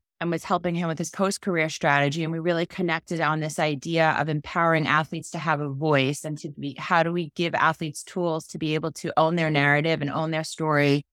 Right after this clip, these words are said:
And so we connected. And right as he was about to retire, we decided to launch this company called the Players Tribune. And we launched it the day after his last game, um, which was in two thousand fourteen. And so that's when the Players Tribune, you know, was born. We had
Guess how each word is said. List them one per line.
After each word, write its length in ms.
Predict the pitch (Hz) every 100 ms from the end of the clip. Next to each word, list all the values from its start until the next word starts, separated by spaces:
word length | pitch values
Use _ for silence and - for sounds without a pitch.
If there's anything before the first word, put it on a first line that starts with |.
| _ _
And 180 | 170 165
so 220 | - 180
we 160 | 160 175
connected. 600 | - 185 185 208 - 175
And 160 | 160
right 200 | 160 160
as 120 | 165 165
he 120 | 175
was 180 | 165 156
about 240 | 147 151
to 100 | -
retire, 480 | 165 - 190 180 165
we 120 | 151
decided 480 | 151 - 143 143 147
to 280 | - 160 147 -
launch 400 | 156 151 165 -
this 140 | 160
company 420 | - 160 151 160
called 220 | 147 151 139
the 40 |
Players 380 | - 262 269 220
Tribune. 500 | 190 170 160 151 156 _ _
And 120 | - 175
we 80 |
launched 340 | 170 165 170 -
it 80 | 165
the 80 |
day 240 | 160 160 147
after 260 | 151 -
his 140 | 147 -
last 280 | 123 139 -
game, 280 | 131 107 135 _ _ _ _
um, 340 | 165 160 151
which 140 | 147 143
was 100 | 151
in 140 | 151
two 220 | 147 -
thousand 380 | - 165 147 147
fourteen. 600 | 143 151 143 - 143 127
And 160 | 131 143
so 440 | - 170 160 151 147 _ _ _ _
that's 320 | 185 180 196 -
when 200 | 180 175
the 60 |
Players 340 | 175 185 175 180
Tribune, 520 | 208 175 185 185 180 _ _ _
you 140 | 180
know, 240 | 165 165 151
was 220 | - 185
born. 600 | - 170 160 151 156 196 175
We 100 | 180
had 480 | 175 165 160 156